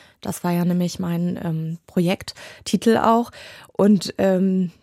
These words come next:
ja, es ist wie, wie in allen Bereichen ist es eben nicht so einfach, viele verschiedene Interessen,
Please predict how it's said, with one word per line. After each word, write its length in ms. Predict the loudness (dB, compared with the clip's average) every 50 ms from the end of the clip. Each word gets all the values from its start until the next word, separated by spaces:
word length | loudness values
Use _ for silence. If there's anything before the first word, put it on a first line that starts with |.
| _ _ 0
ja, 260 | 2 2 2 2 0 -2
es 160 | -4 -4 -4
ist 200 | -6 -6 -6 -4
wie, 400 | -2 -2 0 0 0 -2 -4 -6 -10
wie 680 | -16 -14 -6 -4 -2 0 0 0 0 0 -2 -2 -4 -6 -10 -14 -20 -20 -20 -20 -12 -4 -2
in 160 | -2 0 0
allen 320 | 0 0 2 2 2 2
Bereichen 400 | 2 2 0 -2 -2 -2 -4 -4
ist 160 | -6 -8 -10
es 80 | -8 -6
eben 160 | -4 -2 -2
nicht 160 | -2 -2 -4
so 80 | -6 -6
einfach, 340 | -6 -4 -6 -6 -6 -10 -12
viele 380 | -10 -4 -2 0 0 0 0
verschiedene 580 | -2 -2 -6 -4 -4 -2 -2 0 0 0 0 -2
Interessen, 600 | -4 -6 -6 -4 -4 -4 -4 -2 0 0 0 0